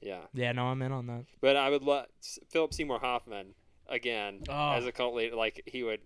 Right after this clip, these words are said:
Speaker 1: he would kill it in that
Speaker 2: And
Speaker 1: sort
Speaker 2: I
Speaker 1: of
Speaker 2: could
Speaker 1: thing.
Speaker 2: see him too as, like, a
Speaker 1: Yeah.
Speaker 2: basketball coach with a temper.
Speaker 1: Yeah.
Speaker 2: You know, that goes too far in coaching,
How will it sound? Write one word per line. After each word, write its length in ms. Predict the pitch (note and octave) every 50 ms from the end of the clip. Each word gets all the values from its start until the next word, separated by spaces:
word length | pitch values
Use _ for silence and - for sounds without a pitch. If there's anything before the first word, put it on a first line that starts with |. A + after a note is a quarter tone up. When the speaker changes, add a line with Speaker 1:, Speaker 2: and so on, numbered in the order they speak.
| - -
Speaker 1:
he 140 | - A#2+ A#2
would 160 | G#2 G2+ -
kill 220 | - C3 G#2+ F#2+
it 80 | F2+ F#2
in 60 | F2+
that 80 | F2+ F#2
Speaker 2:
And 100 | - -
Speaker 1:
sort 80 | F#3 F#3+
Speaker 2:
I 100 | G#3 A3
Speaker 1:
of 40 | G#3+
Speaker 2:
could 40 | G#3+ F3 -
Speaker 1:
thing. 0 |
Speaker 2:
see 320 | - - F#3+ F3+ E3 E3
him 140 | D3+ C3 B2
too 180 | - C#3 C3+
as, 120 | B2+ A2+ A2+
like, 160 | A#2 A#2 A#2
a 60 | A2+
Speaker 1:
Yeah. 60 | G#2+
Speaker 2:
basketball 500 | A2+ A2+ A2+ A#2 - - A#2 A2+ A2 A2
coach 280 | G#2+ - A#2 A2 - -
with 120 | A#2 A2
a 60 | G#2 -
temper. 420 | - G#2+ G2+ - - - - _ _ _ _
Speaker 1:
Yeah. 200 | - G#2 F#2+ - - - _ - C#3
Speaker 2:
You 160 | C3 B2+ A#2+
know, 200 | A#2 A2 G#2+ G#2+
that 120 | G#2+ G#2+
goes 220 | A2+ A#2+ A2+ G#2+ -
too 160 | - B2+ A2
far 320 | - - A#2 A2+ A2 G#2+
in 100 | G#2+ G#2+ -
coaching, 500 | - G#2 G2+ G#2 - - - A2+ A#2+